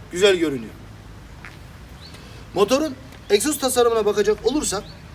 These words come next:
egzozlar ne u-, büyük, ne kalın,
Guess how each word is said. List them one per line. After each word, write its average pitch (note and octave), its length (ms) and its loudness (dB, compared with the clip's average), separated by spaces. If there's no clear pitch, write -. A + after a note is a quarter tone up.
egzozlar C4+ 540 2
ne G3+ 120 2
u-, C4 280 0
büyük, A3+ 380 -4
ne B3+ 200 -2
kalın, G#3+ 340 2